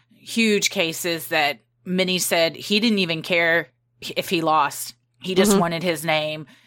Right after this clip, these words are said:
Speaker 1: that he represented this, like, big ticket client. One key legal argument in wrongful death and negligence claims is causation.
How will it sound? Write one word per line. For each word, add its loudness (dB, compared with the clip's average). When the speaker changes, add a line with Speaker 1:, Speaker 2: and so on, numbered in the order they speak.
Speaker 1:
that -2
he -2
represented -2
this, -4
like, -2
big -2
ticket -4
client. -2
One 0
key -4
legal 2
argument -2
in -10
wrongful -2
death -2
and -6
negligence -6
claims -10
is -10
causation. -4